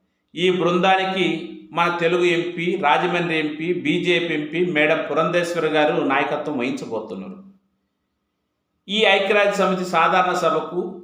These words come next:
ఐక్యరాజ్య సమితిలో సభ్యత్వం ఉన్నటువంటి నూట తొంభై మూడు దేశాల నుంచి కూడా బృందాలు రాబోతున్నాయి. అంటే, ఇది చాలా అరుదైనటువంటి అవకాశంగా చెప్పుకోవచ్చు. సరే, ఇప్పుడు ఎందుకు ఇది ఇంత చర్చలోకి వచ్చిందంటే,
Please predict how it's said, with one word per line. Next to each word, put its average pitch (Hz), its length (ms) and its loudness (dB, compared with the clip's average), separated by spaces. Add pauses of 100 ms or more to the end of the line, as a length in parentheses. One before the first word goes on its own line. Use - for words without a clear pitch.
ఐక్యరాజ్య 185 500 2
సమితిలో 175 480 0
సభ్యత్వం 170 560 -2
ఉన్నటువంటి 156 440 -4
నూట 160 320 0
తొంభై 180 480 2
మూడు 165 200 0
దేశాల 156 440 0
నుంచి 151 300 -2
కూడా 139 580 0
బృందాలు 131 420 0
రాబోతున్నాయి. 110 640 0 (640)
అంటే, 180 180 -2
ఇది 185 300 -2
చాలా 165 140 2
అరుదైనటువంటి 190 680 2
అవకాశంగా 180 600 -2
చెప్పుకోవచ్చు. - 720 -6 (1700)
సరే, - 580 -2 (560)
ఇప్పుడు 185 600 0
ఎందుకు 214 300 0
ఇది 196 180 -2
ఇంత 185 200 0
చర్చలోకి 180 600 0
వచ్చిందంటే, 139 960 -2